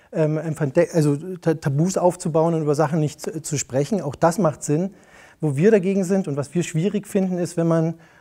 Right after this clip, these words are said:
Nazis ein Podium bietet. Also, äh, wo man, also, äh, ein Podium bietet, was man ihnen nicht bieten muss.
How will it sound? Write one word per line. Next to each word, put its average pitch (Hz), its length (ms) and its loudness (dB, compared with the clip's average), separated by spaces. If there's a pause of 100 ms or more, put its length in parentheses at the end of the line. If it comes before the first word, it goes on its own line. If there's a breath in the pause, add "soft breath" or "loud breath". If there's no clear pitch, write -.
Nazis 156 500 0
ein 156 160 -2
Podium 160 440 2
bietet. - 600 -8 (460)
Also, - 180 -8
äh, 175 200 -10 (100)
wo 170 180 2
man, 175 240 4
also, 160 200 0
äh, 165 120 0 (300)
ein 156 140 -2
Podium 214 400 4
bietet, 214 420 0
was 170 140 -2
man 180 120 2
ihnen 180 160 2
nicht 175 180 -6
bieten 180 300 -4
muss. 185 320 2